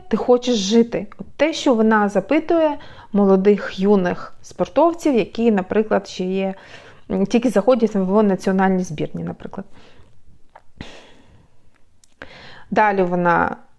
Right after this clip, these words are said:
коли вона визначається, а, зі спортовцями, які в них базові цінності по життю, вона каже, як ці базові цінності, а, виглядають на практиці.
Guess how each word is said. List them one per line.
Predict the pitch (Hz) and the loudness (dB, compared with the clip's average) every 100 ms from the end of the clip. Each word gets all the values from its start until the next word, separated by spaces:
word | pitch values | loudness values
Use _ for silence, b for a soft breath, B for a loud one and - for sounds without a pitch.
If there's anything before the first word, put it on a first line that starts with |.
| - | -4
коли | - 185 | 2 4
вона | 254 285 | 4 4
визначається, | 311 320 320 - 254 208 196 196 - 190 196 208 _ - | 2 0 -2 2 4 4 2 -2 -8 -6 -6 -10 _ -8
а, | - 196 190 190 190 | 0 2 4 2 0
зі | 196 | -4
спортовцями, | - 208 208 202 - 208 | -4 0 0 0 0 2
які | 196 185 220 | 2 2 2
в | 262 | 4
них | 269 269 | 4 2
базові | 196 214 233 247 285 | 2 2 2 2 2
цінності | - - 269 233 214 214 | 0 2 4 4 2 0
по | 202 220 | 2 2
життю, | 233 247 - 311 226 - - - - - _ b b b b b - | 4 0 0 -2 -2 -4 -12 -20 -20 -20 _ b b b b b -4
вона | 190 220 220 | 0 2 2
каже, | 208 196 196 - | 0 0 0 -2
як | 190 196 196 180 | 0 4 4 2
ці | - | -4
базові | 180 185 180 190 180 | -2 0 0 -4 -6
цінності, | - - 202 202 240 240 339 392 392 B B B | -8 -2 2 2 2 0 0 0 -4 B B B
а, | - 190 185 180 | -4 0 0 0
виглядають | 202 220 202 226 262 262 - | -2 2 2 4 4 2 0
на | |
практиці. | 247 - 247 226 - 170 - - 185 | 2 2 2 2 -4 -10 -10 -14 -14